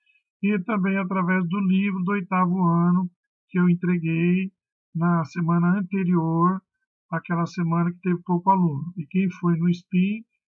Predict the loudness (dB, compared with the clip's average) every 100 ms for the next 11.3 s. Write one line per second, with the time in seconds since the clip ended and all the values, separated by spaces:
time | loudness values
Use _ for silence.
0 | _ -20 -4 -2 0 2 0 0 2 2
1 | 2 0 0 0 -2 0 2 0 0 -2
2 | -2 -6 -4 0 4 2 0 -8 -18 -10
3 | -4 -2 0 -2 -2 -2 -2 -2 -2 0
4 | 0 -2 -8 -14 _ _ _ _ _ _
5 | -2 -2 -2 -2 0 0 0 2 4 4
6 | 0 -2 -4 -6 _ _ _ _ -4 -2
7 | 0 0 -2 0 2 2 2 0 -4 _
8 | _ -6 -2 -2 -2 2 2 2 2 0
9 | -4 _ -10 -6 -2 -2 0 -2 -2 -2
10 | -6 -6 -2 0 0 2 2 2 2 2
11 | 2 2